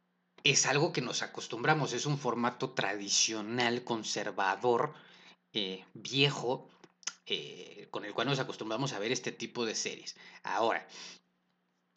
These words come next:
viene Netflix, la rompen grande, ya sabemos el pedote que arman, ¿no? Y entonces,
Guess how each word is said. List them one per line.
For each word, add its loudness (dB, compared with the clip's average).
viene 8
Netflix, 6
la 4
rompen 4
grande, 4
ya 0
sabemos -4
el -4
pedote 0
que 2
arman, 4
¿no? -2
Y 0
entonces, 4